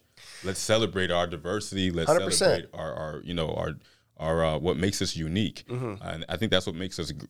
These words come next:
Speaker 1: great. We're better to-, together. We need each other.
Speaker 2: Oh, yeah.
Speaker 1: Um, so if you just kinda have the regs, con-, you know, con-, you know, conform for one specific group, uh, then again, like, that, that just breeds, you know, brings division, I feel. So,
Speaker 2: Yeah.
Speaker 1: uh, yeah,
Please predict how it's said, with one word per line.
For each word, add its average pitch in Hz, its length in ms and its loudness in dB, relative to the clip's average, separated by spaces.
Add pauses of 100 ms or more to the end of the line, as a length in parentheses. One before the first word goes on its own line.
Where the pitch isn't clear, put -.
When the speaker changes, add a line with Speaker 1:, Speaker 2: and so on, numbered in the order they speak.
(120)
Speaker 1:
great. 107 320 2
We're 87 140 2
better 104 380 4
to-, 82 340 -6
together. 95 520 4
We 123 200 2
need 151 220 2
each 107 200 0
other. 135 360 0
Speaker 2:
Oh, 127 100 2
yeah. 120 240 -2
Speaker 1:
Um, 80 400 -4
so 85 260 -2
if 80 120 -8
you 104 100 -2
just 104 220 0
kinda 92 200 2
have 95 200 2
the 87 80 -2
regs, 90 460 2
con-, 71 260 -10
you 92 100 -4
know, 85 100 0
con-, 85 240 -8 (160)
you 95 80 -14
know, 80 220 -2 (120)
conform 92 460 0
for 80 240 -2
one 87 220 0
specific 82 580 -4
group, 87 380 -2 (480)
uh, 78 400 0
then 85 200 0
again, 80 260 2
like, 78 120 4
that, 76 160 0
that 82 180 2
just 80 200 -4
breeds, 85 280 2 (240)
you 98 80 -4
know, 80 100 0
brings 85 220 0
division, 80 460 0
I - 80 -6
feel. 80 300 -4
So, 92 260 -6 (480)
Speaker 2:
Yeah. 82 60 -2
Speaker 1:
uh, 80 120 2
yeah, 76 240 2